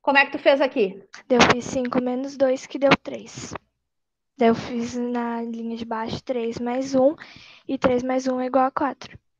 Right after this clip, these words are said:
Speaker 1: Muito bem. Não pode ter colocado quatro aqui em cima, tá? E não ter feito essa linha aqui, ó. Isso aqui não pode. Tá errado, tá? Tem que fazer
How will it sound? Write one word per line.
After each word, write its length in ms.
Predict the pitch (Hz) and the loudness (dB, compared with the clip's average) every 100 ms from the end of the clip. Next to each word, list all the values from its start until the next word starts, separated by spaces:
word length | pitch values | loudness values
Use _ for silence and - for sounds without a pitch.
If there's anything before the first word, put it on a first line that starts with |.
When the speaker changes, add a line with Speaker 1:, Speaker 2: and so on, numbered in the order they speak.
| _ _ _ _ _ | _ _ _ _ _
Speaker 1:
Muito 300 | - 208 208 | -4 -2 0
bem. 320 | 294 240 208 - - - | 2 2 0 -8 -18 2
Não 460 | 214 226 302 392 - | 8 12 12 10 10
pode 520 | 302 240 220 214 269 415 - - - | 12 12 12 8 6 6 4 -6 0
ter 140 | 294 | 2
colocado 500 | 294 294 277 294 277 | 6 4 6 4 4
quatro 340 | 294 269 254 269 | 4 4 4 -2
aqui 120 | 330 | -8
em 60 | |
cima, 360 | 330 - 294 262 | -8 -6 -2 0
tá? 320 | 233 240 415 - _ | 2 2 2 -8 _
E 100 | 247 | 0
não 240 | 262 269 | 2 2
ter 120 | 294 285 | 2 2
feito 300 | 311 285 285 | 4 2 2
essa 220 | 277 294 | 2 0
linha 240 | 269 277 | 2 -2
aqui, 220 | 302 269 214 | -4 0 0
ó. 100 | 190 190 - _ _ | 0 -6 -16 _ _
Isso 240 | 247 262 294 | -2 0 0
aqui 180 | 247 | 2
não 220 | 277 269 330 | 2 2 4
pode. 440 | 453 220 180 - - - _ - _ - _ - - | 6 6 6 -4 -12 -16 _ -20 _ -20 _ -20 2
Tá 140 | 220 | 4
errado, 440 | 214 320 233 185 196 _ _ _ _ - | 6 6 4 2 -10 _ _ _ _ -4
tá? 260 | 196 233 466 - _ _ _ _ _ | 0 0 -2 -6 _ _ _ _ _
Tem 320 | 269 254 320 | 2 2 2
que 140 | 440 494 | 4 6
fazer 680 | 440 359 269 240 170 - | 6 4 6 6 6 0